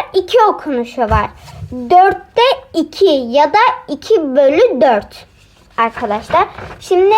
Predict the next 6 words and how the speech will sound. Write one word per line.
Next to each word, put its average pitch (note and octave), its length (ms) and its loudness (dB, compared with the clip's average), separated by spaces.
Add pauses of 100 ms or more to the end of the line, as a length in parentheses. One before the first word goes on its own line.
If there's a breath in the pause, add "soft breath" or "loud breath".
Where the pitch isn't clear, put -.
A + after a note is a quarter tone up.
(460)
e, B3+ 420 2
birleşik F#4 600 -2
kesire D4 420 -2
geçelim. A#3+ 680 -6
Yine C4+ 340 -4
katlayalım. C4 760 0